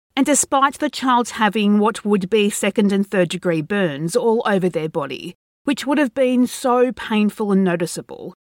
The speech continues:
the Carrascals waited a total of eight hours before seeking medical attention.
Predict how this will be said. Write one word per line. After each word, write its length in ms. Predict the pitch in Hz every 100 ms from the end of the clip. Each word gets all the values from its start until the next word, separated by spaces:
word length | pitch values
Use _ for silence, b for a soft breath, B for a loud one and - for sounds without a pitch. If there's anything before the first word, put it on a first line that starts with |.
| _
the 120 | 240 240
Carrascals 720 | 262 233 233 - - 262 233
waited 260 | 233 240
a 60 | 254
total 420 | - - 233 247
of 100 | 233 -
eight 240 | 233 240 - 226
hours 480 | 190 180 151 143
before 320 | 175 220 240 240
seeking 440 | - 220 226 214
medical 380 | 190 185 - 175
attention. 840 | 156 - 143 117 - 104 55 98